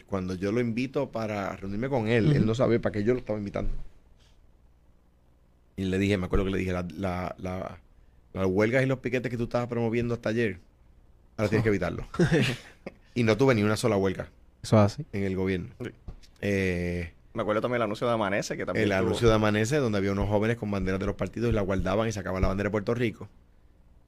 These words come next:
Speaker 1: Eh, hubo un pac, que yo no, no conozco, ¿verdad?, de dónde sacaron la idea, pero, o sea, no estaba nada coordinado con nosotros,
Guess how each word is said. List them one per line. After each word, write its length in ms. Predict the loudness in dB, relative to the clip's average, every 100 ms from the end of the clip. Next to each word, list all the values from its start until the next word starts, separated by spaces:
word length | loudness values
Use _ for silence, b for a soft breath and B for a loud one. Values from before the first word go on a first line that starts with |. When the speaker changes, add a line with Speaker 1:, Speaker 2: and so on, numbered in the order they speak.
| -2
Speaker 1:
Eh, 400 | 2 4 2 -2 -4
hubo 220 | 2 4
un 140 | 4
pac, 400 | 2 2 2 -2 -18 -16 -6
que 100 | -2
yo 180 | 0 0
no, 180 | -2 -4 -8
no 160 | -8
conozco, 360 | -6 -6 -6 -4
¿verdad?, 220 | -2 -2
de 40 | -2
dónde 200 | -2 -4
sacaron 280 | -6 -4 -2
la 60 |
idea, 300 | 0 0 0
pero, 220 | -2 -4
o 60 | -4
sea, 120 | -6
no 140 | -8 -8
estaba 220 | -8 -6
nada 200 | -4 -4
coordinado 300 | -4 -6 -6
con 100 | -6
nosotros, 440 | -6 -6 -6 -8